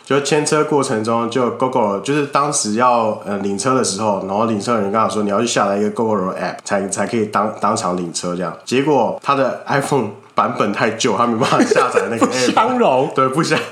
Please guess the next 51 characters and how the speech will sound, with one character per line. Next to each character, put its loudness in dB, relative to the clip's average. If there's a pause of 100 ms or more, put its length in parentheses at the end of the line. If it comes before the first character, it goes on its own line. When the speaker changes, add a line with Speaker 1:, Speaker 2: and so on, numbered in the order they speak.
(160)
Speaker 1:
没 2
办 6
法 2
下 2
载 0
啊。 2
不 -2
过 4
好 2
险 0
他 2
有 2
带 0
他 6
弟 0
去， -2
就 0
好 0
险 0
他 2
弟 -2
可 -2
以 0
下 2
载， -8 (220)
不 -4
然 0
当 4
然 2
糗 0
翻， 0 (340)
因 2
为 2 (160)
版 2
本 2
太 0
旧 2
无 0
法 2
下 2
载， 2
导 2
致 -2
没 2
有 4
办 4
法 4
领 -2
车 0
这 0
样。 -2